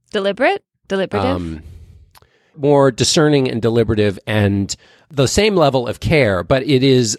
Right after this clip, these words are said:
Speaker 2: I think what you're describing is there, one of the problems with fake news is Trump plays on the, the outrage at the latest things he has done, and that he's hoping they will bite. Um,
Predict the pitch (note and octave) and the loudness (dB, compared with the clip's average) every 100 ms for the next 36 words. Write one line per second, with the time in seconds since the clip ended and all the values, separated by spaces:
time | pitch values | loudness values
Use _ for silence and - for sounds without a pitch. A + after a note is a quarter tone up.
0 | - B2 G3+ F#3 C3+ B2+ A2 - A#2+ A2+ | -6 -2 0 0 -2 -4 -4 -2 -2 -2
1 | G#2+ G#2 B2+ - - D3+ F3+ C3 B2+ A#2+ | -2 0 -2 -2 -4 0 0 0 0 -2
2 | G2+ G#2+ - A2+ G#2 G#2+ G2+ G#2 G2+ - | -6 -6 -4 -4 -2 -2 -2 -4 -8 -10
3 | - - _ _ _ - D#3 C#3+ - D#3 | -18 -20 _ _ _ -4 -2 -2 -2 0
4 | D3+ E3 B2 A#2+ A2 G#2 G2+ G2+ - _ | 2 2 0 0 0 0 -2 -6 -12 _
5 | _ B2 G2+ A2 G#2 G2+ G2 F#2+ _ _ | _ -10 -4 0 2 0 -2 -4 _ _
6 | _ _ A#2+ - D#3+ E3+ C#3+ G#2 G2 A2+ | _ _ -6 -2 -2 0 0 -2 -4 -6
7 | G2+ G#2+ A2 G#2+ G2 - A2 G2 F#2 - | -4 -2 0 0 -2 -2 -2 -2 -4 -8
8 | - - B2 G2+ A2+ F#2+ E2 G2+ D#2 - | -16 -12 -6 -2 0 -2 -2 -4 -6 -12
9 | _ - A2+ A2 A2+ A2 A#2 A2+ _ _ | _ -4 0 0 0 2 0 0 _ _
10 | - - F3+ D#3 - G3 D#3+ G#2 G2 F2+ | -18 -4 -2 0 0 0 0 -2 -4 -2
11 | F2+ G2+ D2+ - - _ _ _ - A2 | -2 -2 -4 -8 -20 _ _ _ -4 -2
12 | G#2 G#2 | 0 -4